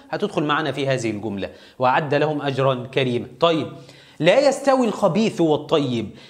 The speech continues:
إيجاز القصر يعني بيتكلم عن حاجة عامة. لا يستوي الخبيث والطيب، يعني مش ممكن تساوي بين حاجة وحشة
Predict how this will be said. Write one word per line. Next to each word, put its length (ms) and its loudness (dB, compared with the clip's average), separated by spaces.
إيجاز 380 0
القصر 420 -2
يعني 160 2
بيتكلم 420 -4
عن 160 -2
حاجة 360 -2
عامة. 600 -2
لا 200 2
يستوي 460 0
الخبيث 500 0
والطيب، 580 0
يعني 240 4
مش 200 0
ممكن 280 2
تساوي 260 2
بين 140 0
حاجة 240 0
وحشة 340 0